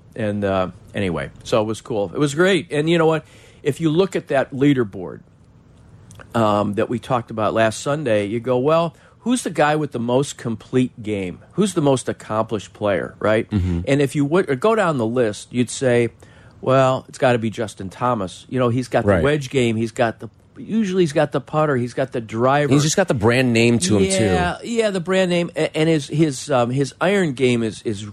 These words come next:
Speaker 1: great, you know. So I think for the P G A of America, obviously, we talked about it last week, you know, they want a brand name player, right?
Speaker 2: Right.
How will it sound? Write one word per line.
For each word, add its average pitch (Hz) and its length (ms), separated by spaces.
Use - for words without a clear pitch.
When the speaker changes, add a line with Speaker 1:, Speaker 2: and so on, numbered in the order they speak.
Speaker 1:
great, 156 560
you 120 160
know. 120 140
So 139 320
I 143 80
think 294 400
for - 220
the 156 80
P 220 180
G 175 160
A 160 40
of 143 80
America, 113 680
obviously, 117 640
we 117 120
talked 120 300
about 101 180
it - 60
last 101 240
week, 113 100
you 170 80
know, 151 60
they 156 140
want 139 440
a - 80
brand 110 400
name 107 220
player, 87 360
right? 101 380
Speaker 2:
Right. 82 220